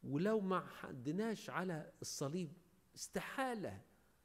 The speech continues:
نوصل للملكوت. تقول لي: "إيه الصليب ده؟ ده، ده بتاع المسيح". لا، أيوة هو بتاع المسيح، بس هو عمل الصليب،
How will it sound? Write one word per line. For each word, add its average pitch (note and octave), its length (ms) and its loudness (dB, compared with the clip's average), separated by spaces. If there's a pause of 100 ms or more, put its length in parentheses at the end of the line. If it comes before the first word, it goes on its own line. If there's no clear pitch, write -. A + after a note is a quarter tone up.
(280)
نوصل D#3 440 0
للملكوت. F#2+ 600 -6 (2000)
تقول A#2 140 0
لي: A2+ 80 0
"إيه B2+ 100 2
الصليب G#2+ 480 -2
ده؟ F#2 180 2
ده، F#2+ 260 0
ده F#2+ 140 -2
بتاع A2+ 220 -2
المسيح". A#2 520 -2 (140)
لا، F#3 380 -6 (920)
أيوة A#3+ 300 8
هو G#3+ 180 6
بتاع F#3+ 280 0
المسيح، F3+ 420 0
بس E3+ 260 -4
هو E3+ 140 4
عمل E3+ 340 2
الصليب، D3 500 -2